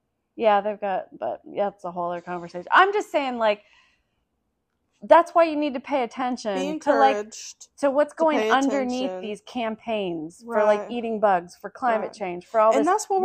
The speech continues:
Speaker 1: What's
Speaker 2: here.
Speaker 1: fun-, what's fueling that?
Speaker 2: We're here for the people.
Speaker 1: That's what I'm against. I'm against what's fueling it.
Speaker 2: We're here for the people.
Speaker 1: We're here for the
Speaker 2: We're
Speaker 1: people.
Speaker 2: here to help fuel your questions. We
Speaker 1: <laughs>
Speaker 2: love a cognitive thinking.
Speaker 1: Give you, um,
Speaker 2: We want you
Speaker 1: something
Speaker 2: to
Speaker 1: to
Speaker 2: use
Speaker 1: research.
Speaker 2: that critical thinking
Speaker 1: Yeah.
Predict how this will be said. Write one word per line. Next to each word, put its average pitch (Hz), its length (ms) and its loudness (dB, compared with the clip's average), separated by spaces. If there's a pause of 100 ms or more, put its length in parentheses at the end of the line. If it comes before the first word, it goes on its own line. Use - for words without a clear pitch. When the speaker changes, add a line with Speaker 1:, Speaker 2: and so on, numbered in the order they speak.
Speaker 1:
What's 359 100 2
Speaker 2:
here. 392 160 0
Speaker 1:
fun-, 320 240 4
what's 285 300 -2
fueling 254 500 -4
that? 160 100 -2
Speaker 2:
We're 349 140 2
here 359 200 -2
for 349 140 -8
the 302 80 -8
people. 349 420 -8
Speaker 1:
That's 285 220 6
what 302 80 6
I'm 262 200 4
against. 180 400 -4
I'm 240 120 0
against 262 380 -4
what's 208 200 -8
fueling 202 440 -8
it. 107 240 -6
Speaker 2:
We're 247 140 -8
here 285 180 -8
for 311 120 -12
the 311 100 -10
people. 269 420 -14 (240)
Speaker 1:
We're 247 100 -6
here 302 180 -6
for 311 200 2
the 320 60 -4 (100)
Speaker 2:
We're 302 200 -2
Speaker 1:
people. 294 120 -6
Speaker 2:
here 277 140 -2
to 277 80 0
help 277 260 -2
fuel 269 280 -6
your 247 360 -12 (160)
questions. 240 680 -10 (460)
We 277 80 -6
Speaker 1:
<laughs> 269 180 0
Speaker 2:
love - 40 -12
a 294 40 -8
cognitive 233 720 -2 (160)
thinking. 226 280 -8
Speaker 1:
Give 262 140 -2
you, 262 260 -4
um, 226 280 -2
Speaker 2:
We 226 60 -2
want 254 120 -2
you - 40 -16
Speaker 1:
something 262 220 -4
Speaker 2:
to 254 80 0
Speaker 1:
to 254 100 -2
Speaker 2:
use 240 120 -4
Speaker 1:
research. 190 220 -6
Speaker 2:
that 202 340 -4 (540)
critical 247 340 -4
thinking 214 560 -10
Speaker 1:
Yeah. - 220 -8